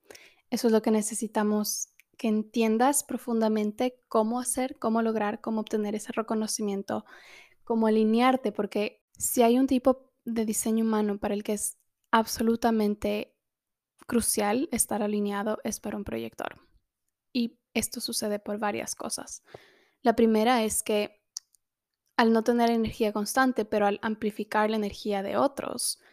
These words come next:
es muy fácil para un proyector terminar agotado y terminar en un estado de burnout. Y cuando estás en un estado de burnout, literalmente recibes menos abundancia,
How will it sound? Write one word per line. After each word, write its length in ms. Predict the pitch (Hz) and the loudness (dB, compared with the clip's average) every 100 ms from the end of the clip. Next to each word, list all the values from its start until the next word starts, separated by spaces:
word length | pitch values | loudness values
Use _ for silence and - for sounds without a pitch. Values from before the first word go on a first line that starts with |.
| _ _ - | _ _ -4
es 180 | 226 214 | -2 0
muy 220 | 233 262 | 2 0
fácil 500 | 262 220 214 - 214 | 0 -4 -4 -6 -6
para 180 | 214 208 | -2 -4
un 60 | 214 | -2
proyector 640 | 214 208 202 208 202 214 - | -4 -6 -6 -4 -4 -6 -4
terminar 580 | 202 202 196 190 202 _ _ - | -2 -2 -2 -4 -6 _ _ -4
agotado 600 | 214 202 196 190 196 220 | -2 -2 -2 -2 0 0
y 140 | - 208 | 0 -4
terminar 580 | 214 208 202 196 190 - | -4 -2 0 -2 -2 -4
en 160 | 202 | -2
un 120 | 202 | -2
estado 340 | 196 - 196 196 | -2 -4 -2 -2
de 80 | 196 | -2
burnout. 640 | 190 190 214 240 - - _ _ _ _ _ _ _ _ - _ _ | -4 -4 -4 -6 -10 -20 _ _ _ _ _ _ _ _ -20 _ _
Y 80 | 233 | -2
cuando 260 | - 226 220 | 4 4 4
estás 280 | 214 208 | 0 -2
en 80 | 220 | 0
un 120 | 226 | 0
estado 320 | 226 - 220 208 | 0 0 0 0
de 100 | 208 | 0
burnout, 460 | 226 254 202 196 - - | 0 0 -2 -4 -8 -6
literalmente 1040 | 226 220 214 208 208 214 226 220 196 208 - _ _ _ _ - | -4 -2 0 0 0 0 -2 -2 -4 -6 -10 _ _ _ _ -10
recibes 500 | - 220 - 202 202 | -6 -4 -4 -4 -2
menos 300 | 202 196 202 | -2 -2 -4
abundancia, 600 | - - - - - - | -6 -6 -8 -10 -12 -16